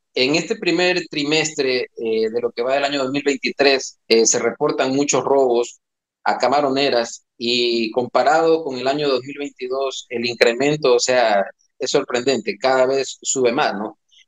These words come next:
El sector productivo es aquel que tiene que tratar de invertir para producir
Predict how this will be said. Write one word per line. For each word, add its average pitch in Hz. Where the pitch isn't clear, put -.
El 113
sector 147
productivo 147
es 139
aquel 139
que 139
tiene 139
que 135
tratar 131
de 143
invertir 135
para -
producir 131